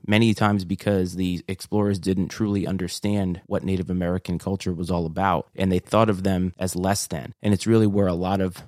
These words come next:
today's issues stem from, if you think about it, where slavery started, how slavery has evolved into what is today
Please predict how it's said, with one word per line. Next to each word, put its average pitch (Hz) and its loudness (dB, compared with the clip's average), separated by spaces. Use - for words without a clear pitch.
today's 101 0
issues 90 -2
stem 120 2
from, 87 -2
if - -6
you 95 0
think 107 0
about 76 -4
it, 73 -4
where 87 0
slavery 92 -2
started, 85 -2
how 87 -4
slavery 92 -2
has 90 -6
evolved 87 -2
into 90 -2
what 87 -2
is 85 -4
today 90 -2